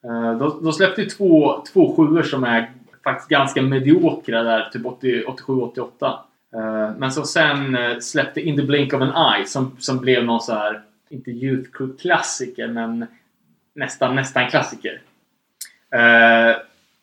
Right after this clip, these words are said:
det är s-, jävligt, eh, alltså typ, tänk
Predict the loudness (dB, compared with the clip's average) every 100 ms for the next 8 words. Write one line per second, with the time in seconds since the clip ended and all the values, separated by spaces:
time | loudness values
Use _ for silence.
0 | -2 2 2 0 -6 -10 -12 -12 -8 0
1 | 2 4 2 -4 -2 0 0 0 2 2
2 | 2 2 2 2 0 -16 _ _ _ _
3 | _ 0 0 0